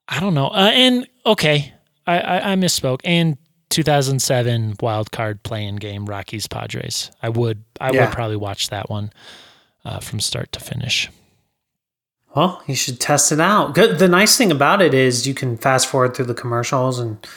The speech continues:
Speaker 2: fast forward through the stuff you know that you don't really wanna watch, you know? So
Speaker 1: Yeah, that would be nice.
Speaker 2: uh,
Speaker 1: No commercials for sure.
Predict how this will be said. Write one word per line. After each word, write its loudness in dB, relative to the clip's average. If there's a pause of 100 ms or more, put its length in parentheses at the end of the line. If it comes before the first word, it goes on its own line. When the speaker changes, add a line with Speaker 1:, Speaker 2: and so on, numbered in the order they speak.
(320)
Speaker 2:
fast 2
forward 2
through 0
the -4
stuff 2
you 0
know 2
that 0
you -6
don't -2
really 2
wanna -4 (1160)
watch, 2
you -4
know? -2
So -2
Speaker 1:
Yeah, 4
that 6
would 6
be 2
nice. 2
Speaker 2:
uh, 0
Speaker 1:
No 2
commercials 0
for -6
sure. -2